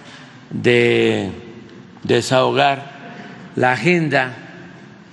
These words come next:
de los lunes, con un complemento ahora importante. La agenda de lunes, como ustedes saben,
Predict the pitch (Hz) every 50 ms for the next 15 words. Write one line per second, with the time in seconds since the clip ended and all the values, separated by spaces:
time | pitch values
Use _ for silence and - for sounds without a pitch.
0 | - - - - - - - - - - - 120 117 123 123 123 127 127 120 135
1 | 170 196 214 202 175 143 - - - - - - - - - - - - - -
2 | - - - - - - - - - - - - - - - - - - - -
3 | - - 131 135 151 156 156 - 151 147 123 135 135 135 135 143 156 151 139 107
4 | - 123 120 113 - - - - - - 113 127 131 131 135 127 131 127 123 117
5 | 107 - 117 120 110 107 120 143 139 127 110 - - 127 120 120 - - - -
6 | - - - - - - - - - - - - - - - - 107 107 104 123
7 | 143 139 131 123 127 117 113 107 104 101 95 - - - - - - - 110 113
8 | 113 123 143 143 139 139 135 117 - - - 117 113 110 92 - - 135 135 113
9 | - 135 131 127 131 131 127